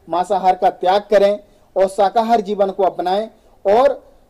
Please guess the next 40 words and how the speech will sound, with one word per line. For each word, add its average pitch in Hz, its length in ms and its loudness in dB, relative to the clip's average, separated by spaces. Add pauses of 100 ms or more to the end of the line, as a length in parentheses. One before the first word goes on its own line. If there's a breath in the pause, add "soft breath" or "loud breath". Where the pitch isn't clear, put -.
(120)
छल 220 320 0
कपट 220 360 0
प्रपंच 247 480 -2
जो 247 160 -4
हम 220 240 -4
दुनिया 208 360 -6
भर 202 160 -2
को 220 180 0
म-, 185 260 -4
लगाए 180 420 -2
हुए, 196 160 0
दूसरों 190 420 -6
को 202 120 0
ठगने 185 440 -2
में 190 100 -2
लगे 170 200 -4
रहते 160 260 -4
हैं, 214 180 -6 (320 soft breath)
इनसे 214 260 -2
बचने 233 340 0
का 269 120 2
प्रयास 170 360 -2
करें। 139 240 -12 (260 soft breath)
महावीर 190 340 -4
ने 262 140 -4
जो 277 140 -4
पांच 220 440 -2 (460 loud breath)
सिद्धांत 254 560 -6
किए 190 260 -4
हैं, 160 260 -14 (200 soft breath)
सत्य, 247 560 -2 (120)
अहिंसा, 214 640 -4
अस्तेय, 185 380 -2
ब्रह्मचर्य, 208 640 -2
अपरिग्रह 196 500 0
का 208 100 -2
जो 196 100 -6
सिद्धांत 185 420 -8
दिया 156 260 -8
है, 165 280 -4